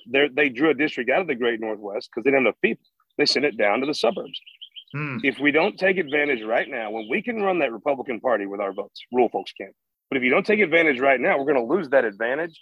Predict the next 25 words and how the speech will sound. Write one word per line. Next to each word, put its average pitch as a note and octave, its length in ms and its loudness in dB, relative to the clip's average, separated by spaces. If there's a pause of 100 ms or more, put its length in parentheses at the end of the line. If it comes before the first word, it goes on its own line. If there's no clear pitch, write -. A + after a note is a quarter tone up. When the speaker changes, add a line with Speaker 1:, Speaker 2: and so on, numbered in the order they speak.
(340)
Speaker 1:
and B2+ 140 -6
we're C3+ 120 -4
gonna F3+ 140 0
be C3 160 0
at C#3 100 -2
the D3+ 60 -8
suburbs C3 640 -2 (540)
whims. B2+ 400 0
And B2 80 0
let E3+ 80 2
me B3 80 0
tell A3+ 180 2
you G#3+ 80 8
what D3+ 120 4
a - 40 -2
terrible E3 380 -2
state A#2+ 240 -2
looks G#2 200 -10
like, G#2 180 -14 (240)
one C3+ 180 0
that's A#2+ 160 -2
run C#3+ 100 2
by C3+ 120 2
suburban A2+ 400 0
folks. F#2+ 200 -16